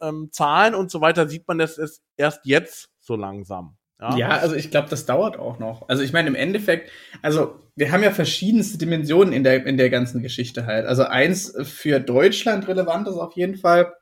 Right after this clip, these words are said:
Speaker 2: wird halt sein, dass wir das Decoupling massivst betreiben. Also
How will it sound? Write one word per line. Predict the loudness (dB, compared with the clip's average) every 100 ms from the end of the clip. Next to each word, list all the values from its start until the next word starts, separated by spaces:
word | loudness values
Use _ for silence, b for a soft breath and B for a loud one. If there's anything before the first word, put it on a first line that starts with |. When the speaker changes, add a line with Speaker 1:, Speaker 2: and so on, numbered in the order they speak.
| _ _ _ _ _ _ _ -6
Speaker 2:
wird | 2 4 6
halt | 2 4
sein, | 4 4 4
dass | 2 4
wir | 2
das | 2 0
Decoupling | -4 -2 -2 0 0 0
massivst | -2 -4 -4 -6 -8
betreiben. | -16 -12 -10 -10 -16 _ _ _ _ _
Also | 0 2 2 -2